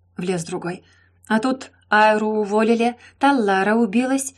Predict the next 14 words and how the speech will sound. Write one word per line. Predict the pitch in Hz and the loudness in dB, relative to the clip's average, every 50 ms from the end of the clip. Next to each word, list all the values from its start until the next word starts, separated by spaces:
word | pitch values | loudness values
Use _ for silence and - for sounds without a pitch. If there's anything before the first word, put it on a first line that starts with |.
| _ _ - | _ _ -10
теперь | - 208 - 233 254 269 | -6 0 0 2 2 2
ещё | 269 262 - 240 | 2 0 0 -4
чёрное | - - 233 240 240 240 233 240 220 202 | -2 0 0 2 2 2 2 2 2 0
колдовство?» | - - - - 208 190 202 180 - - - - 220 262 - - _ _ _ _ _ _ _ _ _ _ _ _ _ _ _ _ _ | -2 -6 -8 -6 -4 -2 -2 -2 -4 -4 -8 -4 -4 -4 -4 -4 _ _ _ _ _ _ _ _ _ _ _ _ _ _ _ _ _
«Ведьминское», | - 170 175 202 214 226 220 202 196 - - 170 170 165 - - - 165 147 - - - _ _ _ _ _ _ - - | -8 -4 0 2 4 4 4 4 2 0 -2 -4 -4 -6 -6 -8 -10 -12 -12 -12 -14 -16 _ _ _ _ _ _ -10 -6
весомо | 180 190 196 190 - - 185 185 196 226 254 254 | -2 -2 -2 -2 -2 -4 -4 -2 -2 -2 -2 0
добавил | 220 196 175 165 170 180 190 208 208 | -2 -4 -4 -4 -4 -4 -6 -6 -10
третий. | 208 - 208 202 196 190 - - 214 - - - - _ _ _ _ _ _ _ _ - | -10 -8 -8 -8 -6 -8 -8 -10 -10 -10 -12 -14 -20 _ _ _ _ _ _ _ _ -12
Сомневаюсь, | - - 311 302 277 254 226 262 269 226 190 165 - | -6 -2 0 2 2 2 2 0 0 0 -2 -2 -4
что | - - 190 | -6 -6 -4
моё | 185 190 185 185 214 254 269 | -4 -4 -2 -2 0 -2 -2
слово | 262 - - 202 185 170 170 175 - - - - | -2 -4 -4 -4 -4 -2 -4 -6 -8 -12 -10 -4
много | 208 208 214 220 208 190 208 202 | -2 0 0 0 0 0 -2 -2
стоит, | 202 - - 190 170 175 175 - | -4 -4 -6 -6 -6 -6 -8 -10